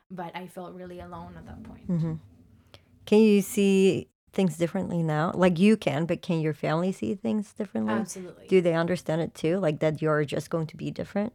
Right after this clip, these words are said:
Speaker 1: Yes.
Speaker 2: Yeah.
Speaker 1: Yes.
Speaker 2: How nice.
Speaker 1: Absolutely.
Speaker 2: That's
Speaker 1: Yeah.
Speaker 2: good.
Speaker 1: Mm. And again, it's not something that happened, you know, I mean, this was years ago. So it's not something that happened overnight,
Speaker 2: No.
Speaker 1: but it's definitely, I, I feel that it's, like,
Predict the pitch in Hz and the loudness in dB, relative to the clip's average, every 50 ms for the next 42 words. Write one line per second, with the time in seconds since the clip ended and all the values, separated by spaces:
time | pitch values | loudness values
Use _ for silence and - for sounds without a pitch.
0 | _ _ _ 202 196 175 151 - - - - - - 190 190 196 185 - - - | _ _ _ -10 -10 -10 -12 -14 -18 -20 -20 -12 -8 -8 -6 -6 -8 -10 -14 -18
1 | - _ - - _ _ _ _ _ - 240 277 247 214 247 240 226 - - - | -20 _ -20 -20 _ _ _ _ _ -6 -4 -2 0 0 -2 -2 -4 -8 -10 -14
2 | - - - _ _ _ - 208 196 - - - 185 175 - _ _ _ - 202 | -20 -20 -20 _ _ _ -12 -12 -12 -12 -14 -14 -14 -14 -14 _ _ _ -18 -18
3 | 202 196 - _ _ - - - - - - - - 233 233 233 294 262 214 208 | -18 -18 -20 _ _ -20 -20 -20 -20 -20 -16 -10 -8 -6 -4 -2 -2 -2 -2 -2
4 | 196 233 214 - 240 233 226 214 180 180 - 208 196 190 - 185 175 180 180 180 | -4 -4 -6 -6 -6 -6 -6 -6 -6 -6 -6 -6 -6 -6 -8 -10 -12 -12 -12 -12
5 | 170 170 165 160 165 180 180 175 170 170 165 - 175 165 - 180 180 185 202 202 | -12 -12 -10 -10 -10 -12 -12 -12 -14 -14 -14 -16 -16 -16 -14 -10 -4 -2 -2 -2
6 | 190 170 - - - - - - - _ - - _ _ _ - - 202 190 185 | -2 -4 -8 -16 -18 -18 -18 -20 -20 _ -20 -20 _ _ _ -10 -8 -8 -6 -6
7 | 196 226 - - - 214 208 190 175 180 170 185 180 180 - 175 170 170 170 170 | -8 -8 -10 -10 -10 -10 -10 -10 -12 -12 -12 -12 -12 -12 -12 -12 -12 -12 -14 -18
8 | - - _ - - _ _ _ _ _ _ - 202 185 180 175 175 175 165 165 | -20 -20 _ -20 -20 _ _ _ _ _ _ -8 -8 -6 -8 -10 -12 -14 -14 -14
9 | 214 254 285 - - - - - _ _ 294 311 294 - 202 202 202 185 - - | -14 -16 -18 -20 -20 -20 -20 -20 _ _ -6 -2 -2 0 0 -2 -4 -4 -6 -6
10 | 190 - 220 208 - - 202 196 190 190 185 - - 196 196 196 185 180 185 180 | -8 -8 -12 -14 -14 -12 -12 -10 -10 -10 -10 -10 -12 -10 -10 -10 -10 -12 -12 -14
11 | 165 - 208 202 196 196 190 185 180 180 - - 190 180 175 170 - - - - | -16 -14 -10 -8 -8 -8 -8 -8 -10 -12 -12 -12 -12 -12 -12 -14 -18 -20 -20 -16
12 | - 196 180 180 175 170 - | -14 -12 -12 -12 -14 -16 -20